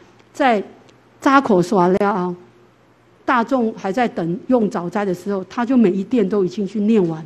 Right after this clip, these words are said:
了，那就不会在我们那个攻读动土敬禀文的时候要等他很久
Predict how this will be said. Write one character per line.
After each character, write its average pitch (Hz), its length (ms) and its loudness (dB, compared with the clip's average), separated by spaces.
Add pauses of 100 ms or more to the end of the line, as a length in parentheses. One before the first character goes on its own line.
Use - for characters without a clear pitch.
了， 165 120 -10 (320)
那 294 100 0
就 302 160 2
不 240 160 -6
会 262 240 -6 (380)
在 277 160 -4
我 196 160 -6
们 190 340 -8
那 233 120 -6
个 202 240 -6
攻 262 280 0
读 196 240 0
动 220 240 2
土 180 220 -2
敬 226 240 0
禀 180 160 0
文 175 100 0
的 175 80 0
时 170 240 -8
候 196 160 -4 (220)
要 269 140 2
等 175 260 2
他 202 200 0
很 196 340 0
久 196 180 -2